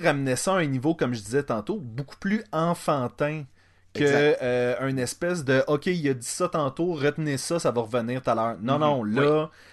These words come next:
Speaker 1: c'était d-, enfoncé dans le fond de nos gorges, ben comme du monde, tu sais. Et
Speaker 2: Mais il y a soixante-quinze ans, ça, je
Speaker 1: Oui.
Speaker 2: <laughs> Bruce Wayne, ils disent qu'il a
Speaker 1: Oui,
Speaker 2: soixante-quinze ans.
Speaker 1: j'aime
Speaker 3: Ah.
Speaker 1: ça. Ça, ça,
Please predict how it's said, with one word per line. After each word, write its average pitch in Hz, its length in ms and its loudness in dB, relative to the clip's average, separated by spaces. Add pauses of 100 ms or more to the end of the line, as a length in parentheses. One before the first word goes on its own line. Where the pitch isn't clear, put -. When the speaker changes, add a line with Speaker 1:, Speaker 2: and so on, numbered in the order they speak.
(120)
Speaker 1:
c'était 135 600 2
d-, 110 180 -4 (180)
enfoncé 165 760 2
dans 127 140 2
le 117 80 -4
fond 165 260 2
de 156 60 -2
nos 131 260 -2
gorges, 135 540 2
ben 147 260 0
comme 123 220 -4
du 107 160 -10
monde, 120 320 -4
tu - 80 -20
sais. 127 200 -8 (520)
Et 165 100 2
Speaker 2:
Mais 185 280 8
il 123 160 -6
y 151 100 6
a 160 60 8
soixante-quinze 135 760 2
ans, 120 240 0
ça, - 220 -6
je - 80 -20 (260)
Speaker 1:
Oui. 151 140 2
Speaker 2:
<laughs> - 720 -10
Bruce 139 320 0
Wayne, 160 360 0
ils 127 60 -20
disent 139 300 0
qu'il 185 80 0
a - 40 -2 (220)
Speaker 1:
Oui, 185 200 0
Speaker 2:
soixante-quinze 113 280 -2
ans. 113 240 -8
Speaker 1:
j'aime 156 240 2
Speaker 3:
Ah. 127 320 4
Speaker 1:
ça. 120 160 -2
Ça, - 0 -
ça, 180 220 0